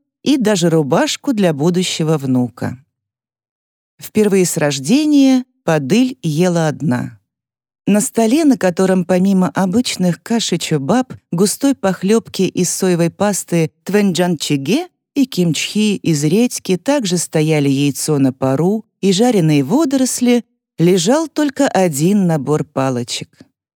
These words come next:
Поглядывая поочередно то на мать, то на стол, Падыль спросила: «Энто все мне одной?»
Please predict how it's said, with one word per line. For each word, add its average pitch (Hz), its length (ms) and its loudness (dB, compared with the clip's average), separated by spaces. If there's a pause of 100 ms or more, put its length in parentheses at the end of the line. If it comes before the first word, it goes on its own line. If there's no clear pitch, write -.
(500)
Поглядывая 262 640 2
поочередно 220 680 0
то 190 120 2
на 185 160 2
мать, 233 360 2
то 175 120 0
на 156 160 0
стол, 285 460 -2 (240)
Падыль 233 320 0
спросила: 147 840 -2 (680)
«Энто 208 400 0
все 233 260 0
мне 226 240 4
одной?» 240 460 0